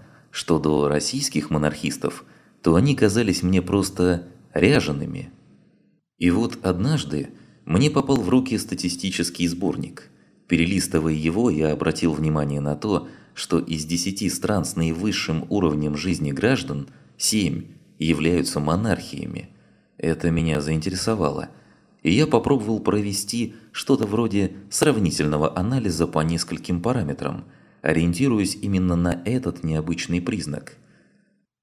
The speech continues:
Оказалось, что монархии, как ни странно,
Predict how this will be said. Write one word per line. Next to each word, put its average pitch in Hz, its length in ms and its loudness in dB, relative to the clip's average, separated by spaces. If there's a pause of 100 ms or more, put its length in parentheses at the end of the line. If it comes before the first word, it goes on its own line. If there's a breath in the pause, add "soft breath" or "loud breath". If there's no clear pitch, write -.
(160)
Оказалось, 95 640 2
что - 220 -2
монархии, 80 600 0
как - 220 -2
ни 95 80 0
странно, 71 600 -2